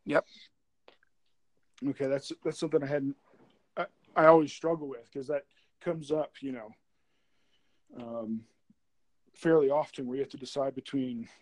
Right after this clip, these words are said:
Speaker 2: scrapping that last scout or buying a six cost card.
Speaker 1: Yeah, I will say part of the reason that that's come up for me is I've been playing this chaotic format. I've been playing, like, Colony Wars events, uh, Cosmic Gambits, Heroes, and United Command.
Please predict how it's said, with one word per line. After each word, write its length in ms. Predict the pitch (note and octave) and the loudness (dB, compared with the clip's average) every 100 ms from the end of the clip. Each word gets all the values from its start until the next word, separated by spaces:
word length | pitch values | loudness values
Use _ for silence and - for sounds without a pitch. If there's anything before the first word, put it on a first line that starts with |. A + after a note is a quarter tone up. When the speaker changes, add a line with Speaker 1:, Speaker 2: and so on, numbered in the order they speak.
| _ | _
Speaker 2:
scrapping 440 | - - C#3+ C#3+ C3+ | -8 0 0 0 -2
that 180 | A#2+ C#3 | -2 -2
last 220 | B2 A2 | -4 -4
scout 260 | - C3 B2 | -2 2 4
or 80 | A#2+ | 2
buying 360 | A#2 A#2+ B2 A#2 | 0 -4 -4 -8
a 20 | |
six 300 | G#2+ B2+ - - _ _ - | -10 -12 -12 -20 _ _ -4
cost 300 | A#2+ F#2+ - | -4 -4 -4
card. 320 | B2 G#2 A2+ _ _ - - - | -4 -4 -8 _ _ -20 -16 -8
Speaker 1:
Yeah, 340 | B3 G3 F#3 F#3 F#3+ | 6 8 10 8 8
I 80 | |
will 220 | G3+ B3 C4 | 10 10 10
say 380 | - A3 G3 - - | 6 4 4 -2 -4
part 240 | G#3+ B3 | -2 0
of 80 | G3+ | -2
the 80 | E3 | -6
reason 380 | E3 D#3+ D3+ D3+ | -8 -8 -10 -10
that 160 | D3 | -8
that's 280 | D3 C#3 - | -6 -8 -10
come 200 | - C#3+ | -12 -8
up 140 | D3 - | -8 -8
for 80 | C#3+ | -10
me 120 | C3+ | -10
is 120 | C3 C#3 | -6 -6
I've 120 | C#3 | -6
been 160 | C#3 - | -6 -4
playing 380 | F3+ F#3 F#3+ F3 | -4 -4 -6 -8
this 280 | D3+ C3+ - | -10 -10 -14
chaotic 440 | - C3+ C3 C#3+ - - | -6 2 4 2 0 -6
format. 480 | D3 C#3+ C3+ C3+ - _ _ - | -4 -4 -4 -6 -8 _ _ -16
I've 80 | C#3 | -12
been 120 | C3 | -8
playing, 300 | D3 C#3 C3+ | -6 -6 -4
like, 200 | B2 A#2+ | -8 -4
Colony 400 | - D#3+ D#3 D3+ | 2 2 2 -4
Wars 340 | D3 D3 C3+ | -6 -8 -8
events, 640 | C3 C#3 C#3 C3+ - - - _ _ _ _ - | -8 -6 -6 -6 -14 -20 -20 _ _ _ _ -6
uh, 200 | C3 B2+ | -6 -4
Cosmic 420 | D3 D3 C#3+ C#3 | 0 0 -2 -10
Gambits, 400 | C#3+ C#3+ C#3 C3 | -10 -10 -10 -12
Heroes, 480 | - C#3+ C#3+ C#3 C3 | -6 -2 0 -2 -6
and 100 | B2+ _ | -16 _
United 360 | C#3 C#3 C3+ - | -10 -6 -6 -8
Command. 460 | C3 C#3 D3+ D#3+ | -8 -6 -6 -8